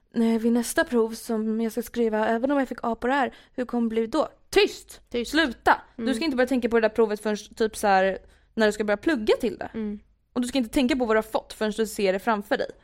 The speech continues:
Speaker 1: Alltså jag tror att det är så många som har o-, alltså, onödig ångest och rädsla för att misslyckas, just för att man typ inte lever i nuet.
Speaker 2: Mm.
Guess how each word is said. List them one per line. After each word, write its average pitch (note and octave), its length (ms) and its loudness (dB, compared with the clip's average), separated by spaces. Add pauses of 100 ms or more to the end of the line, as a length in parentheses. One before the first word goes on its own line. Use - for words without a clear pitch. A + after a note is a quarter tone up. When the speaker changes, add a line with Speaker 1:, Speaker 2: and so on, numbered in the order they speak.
(320)
Speaker 1:
Alltså A#3 500 2
jag C#4+ 220 4
tror C4 100 2
att A3 180 -2 (260)
det B3+ 80 0
är C#4 80 2
så D4+ 480 0
många A3+ 560 2 (640)
som C4+ 220 0
har G#3 460 2 (840)
o-, B3+ 180 4
alltså, A#3+ 200 0
onödig B3 680 2
ångest G3+ 560 0
och - 400 -6
rädsla G#3 480 -2
för F#3+ 120 0
att F#3+ 80 -2
misslyckas, G#3 760 -4 (200)
just B3+ 260 0
för G3 160 2
att F#3+ 100 -8
man G3 140 -2
typ A3 180 -4
inte F#3+ 240 -4
lever F3+ 280 -2
i G3+ 60 0
nuet. - 540 0
Speaker 2:
Mm. G3+ 280 -8